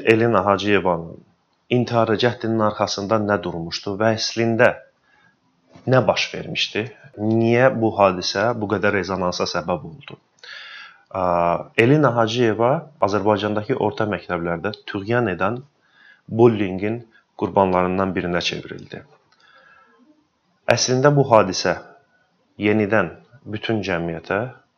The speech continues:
sos siqnalı kimi bir mesajı ötürdü ki, Azərbaycan məktəblərində bullying, ə, ciddi problemlərdən biridir və təkcə paytaxtda yox,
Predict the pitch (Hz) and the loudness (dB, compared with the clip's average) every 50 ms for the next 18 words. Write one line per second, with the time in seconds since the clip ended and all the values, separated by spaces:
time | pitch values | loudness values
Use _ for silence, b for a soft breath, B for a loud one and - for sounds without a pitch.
0 | _ - - - - - 127 120 - - - - 101 - 101 92 87 87 87 90 | _ -12 -10 -6 -2 0 0 -2 -2 -4 -6 -6 -6 -6 -4 -4 -4 -2 -4 -4
1 | 85 - - 87 85 82 90 110 120 - 101 107 107 101 98 95 90 - - 95 | -6 -6 -8 -8 -8 -8 -8 -10 -12 -8 -4 -2 -2 0 0 -2 -4 -4 -4 -6
2 | 95 107 113 - 82 - - 82 78 - - - - - 87 - 131 139 _ _ | -4 -4 -6 -6 -8 -10 -12 -14 -14 -14 -16 -18 -16 -16 -16 -16 -16 -18 _ _
3 | _ B B B B B B B B B B B B B B B _ _ _ - | _ B B B B B B B B B B B B B B B _ _ _ -4
4 | - 107 98 101 95 101 104 104 98 117 117 113 101 95 - - - 90 85 87 | -4 -2 -2 -2 -4 -2 -2 -2 -2 -2 -4 -4 -4 -6 -8 -6 -6 -6 -4 -2
5 | 90 87 85 85 85 87 90 98 110 - - - - 95 98 107 113 107 90 90 | -2 -2 -2 -4 -4 -4 -4 -4 -4 -4 -6 -12 -10 -4 0 2 2 2 0 -2
6 | 87 95 104 123 135 139 - - _ _ b b b b b b b b b - | -6 -6 -6 -6 -8 -10 -14 -20 _ _ b b b b b b b b b -10
7 | 90 90 90 90 90 87 87 87 87 85 85 - - 113 - - 113 - - 104 | -6 -4 -4 -2 -2 -2 -2 -2 -4 -4 -4 -6 -8 -8 -6 -10 -10 -6 -4 -4
8 | 98 92 90 85 87 85 82 78 80 87 85 82 78 - 90 87 104 110 117 131 | -2 -2 -4 -6 -4 -6 -6 -6 -6 -8 -10 -8 -8 -6 -4 -4 -2 -2 -2 -2
9 | 139 139 - - _ _ B B B B B B B B _ - 101 95 92 - | -4 -4 -12 -20 _ _ B B B B B B B B _ 0 2 2 2 0
10 | - - _ - - 104 - - - - 117 101 78 - _ - - 107 95 - | -4 -12 _ -4 -2 -2 -2 -2 -4 -2 -2 -2 -4 -6 _ -2 0 0 2 2
11 | - 104 - - - 104 98 95 101 123 - | 0 -2 -2 -2 -8 -4 -2 -2 -2 -4 -4